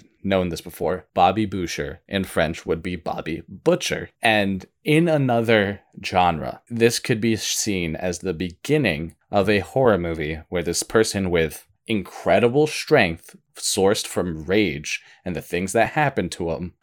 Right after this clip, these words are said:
are being put out to the people around him as recompense for, like, all the wrongdoing he had. And if in this movie,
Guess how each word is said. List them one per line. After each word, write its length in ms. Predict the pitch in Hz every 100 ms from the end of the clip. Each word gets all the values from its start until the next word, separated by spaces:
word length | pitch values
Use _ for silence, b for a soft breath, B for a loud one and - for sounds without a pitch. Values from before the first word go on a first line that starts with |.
| _
are 240 | 90 82
being 380 | 82 107 95 87
put 300 | - - 107
out 320 | 95 92 - _
to 160 | - 101
the 60 |
people 340 | 82 107 - 92
around 360 | 87 135 117
him 280 | 98 85 80 -
as 280 | - 85 80
recompense 600 | 95 98 98 95 87 87
for, 340 | - 95 82 76
like, 280 | 80 78 -
all 160 | - 80
the 320 | 82 80 85
wrongdoing 540 | 82 92 85 95 160 113
he 140 | 78
had. 340 | 76 67 71 - -
And 320 | 120 117 -
if 220 | 151 175
in 140 | 175 175
this 200 | 180 151
movie, 540 | 160 214 139 87 -